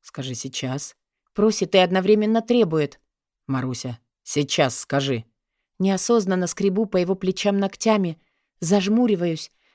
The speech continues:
глубоко вдыхаю и слишком бурно выдыхаю. Повторно наполняю лёгкие его запахом.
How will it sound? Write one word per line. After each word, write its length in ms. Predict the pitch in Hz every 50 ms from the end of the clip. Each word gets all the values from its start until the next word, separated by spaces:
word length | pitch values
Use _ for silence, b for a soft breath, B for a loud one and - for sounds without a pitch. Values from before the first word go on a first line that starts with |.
| _ _
глубоко 500 | - 156 170 170 160 156 175 180 - 196
вдыхаю 500 | 180 170 170 160 - - 220 220 220 202
и 40 | 185
слишком 580 | - - - 240 269 - - - 233 226 220 180
бурно 300 | 165 170 170 165 165 156
выдыхаю. 640 | 165 165 156 160 - - - 156 147 143 143 139 - _ _ _ _ _ _ _ _ _ _
Повторно 520 | - 165 - - - 208 202 185 170 165 160
наполняю 540 | 165 151 - 175 180 180 185 180 175 170
лёгкие 420 | 175 190 190 185 - _ - 185 165
его 240 | 156 165 160 170 156
запахом. 580 | 156 165 151 - - 147 - - 151 143 143